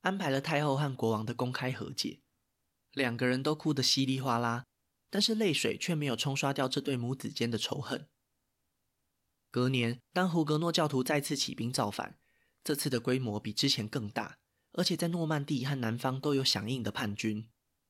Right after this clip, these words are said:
一直想避战的吕伊内公爵傻眼了，完全不知道该怎么面对眼前的状况。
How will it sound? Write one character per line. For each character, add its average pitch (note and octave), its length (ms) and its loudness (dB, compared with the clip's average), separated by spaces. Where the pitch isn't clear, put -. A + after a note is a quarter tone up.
一 G#3+ 100 4
直 D#3+ 100 0
想 - 240 0
避 C#3 140 0
战 B2+ 160 -2
的 A#2 60 0
吕 G#2+ 180 0
伊 A#2 80 0
内 C3+ 160 0
公 A#2+ 160 0
爵 G#2+ 160 0
傻 G#2 220 2
眼 A2 160 2
了， - 200 -14
完 D#3 180 2
全 F3 200 0
不 F#3+ 100 2
知 F3+ 120 0
道 D#3+ 160 4
该 D#3+ 140 4
怎 C#3+ 100 -2
么 G#2+ 100 2
面 C#3 180 2
对 C#3 120 2
眼 A2+ 180 -2
前 - 160 -2
的 A#2+ 60 -4
状 A2+ 240 -2
况。 - 280 -6